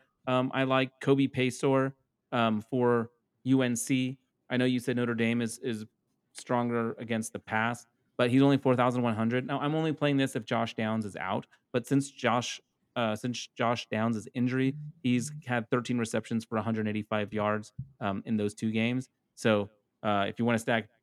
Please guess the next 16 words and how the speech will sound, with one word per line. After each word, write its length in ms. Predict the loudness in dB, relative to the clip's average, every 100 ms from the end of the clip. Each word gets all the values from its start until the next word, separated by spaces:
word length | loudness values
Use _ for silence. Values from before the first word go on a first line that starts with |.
| _
Drake 260 | 0 0 2
May 360 | 2 2 2 -2
with 200 | -2 -2
this 160 | -2
guy, 360 | 0 2 2 -2
I 80 | -4
kinda 240 | -4 -2
like 160 | -2 -2
that 120 | -2
idea. 260 | -2 -2 -4
It's 140 | -4
kind 100 | -6
of 60 | -6
a 40 |
cheap 300 | -6 -6 -6
stack. 320 | -4 -4 -4